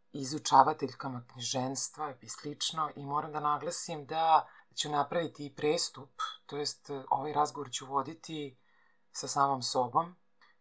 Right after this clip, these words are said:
i to sasvim nepripremljena, nenaučena, nenačitana i kao neka koja bolno improvizuje, začinje predstavu znanja, pretvara se da zna, a zapravo samo postavlja pitanja, koja su i jedini mogući odgovori,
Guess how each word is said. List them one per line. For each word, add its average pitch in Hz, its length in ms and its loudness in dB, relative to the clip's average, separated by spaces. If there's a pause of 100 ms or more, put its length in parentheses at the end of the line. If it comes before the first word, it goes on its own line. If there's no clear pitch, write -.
(120)
i 147 140 -8
to 165 120 -6
sasvim 156 460 2
nepripremljena, 165 800 -8
nenaučena, 151 840 4
nenačitana 151 800 -4
i 139 60 -6
kao 156 240 2
neka 147 420 -2
koja 156 520 -6 (540)
bolno 160 300 6
improvizuje, 151 840 0 (280)
začinje 151 440 4
predstavu 143 500 -8
znanja, 143 400 -4
pretvara 147 400 -4
se 123 180 -6
da 123 80 -12
zna, 139 360 0 (500)
a 131 100 -6
zapravo 139 320 2
samo 139 240 -2
postavlja 127 500 -6
pitanja, 123 500 -8 (760)
koja 135 260 4
su - 180 -6
i 139 80 -4
jedini 139 300 -6
mogući 135 400 -6
odgovori, 123 520 -6